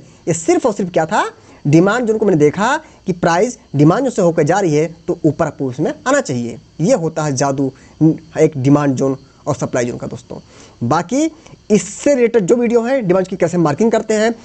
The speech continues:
सप्लाई मार्किंग कैसे करते हैं, बेस कैंडल्स क्या है, इन सारी वीडियोज़ का जो एक डिटेल वीडियो है, इन सब का लिंक मैं इसी वीडियो के डिस्क्रिप्शन में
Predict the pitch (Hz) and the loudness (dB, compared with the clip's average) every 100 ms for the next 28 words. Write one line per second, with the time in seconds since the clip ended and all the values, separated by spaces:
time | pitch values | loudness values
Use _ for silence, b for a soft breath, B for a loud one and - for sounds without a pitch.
0 | B B - 175 165 185 208 208 240 226 | B B -4 -2 2 2 0 0 0 0
1 | 240 233 226 233 240 151 127 185 254 262 | 0 -2 0 0 2 2 2 4 4 2
2 | 233 220 - 220 226 - 277 320 - 214 | 0 0 0 -2 -2 0 2 2 2 0
3 | 226 196 185 185 214 233 240 B B 165 | 0 2 2 2 2 2 2 B B 2
4 | 185 160 277 330 269 208 147 123 b - | 4 4 4 0 0 0 0 -4 b -4
5 | 214 175 165 254 254 - 233 170 180 226 | 2 2 2 -4 -4 -2 -2 0 0 0
6 | 170 156 - 185 147 143 135 147 139 143 | 0 0 0 0 2 0 -2 -6 -2 2
7 | 262 | 0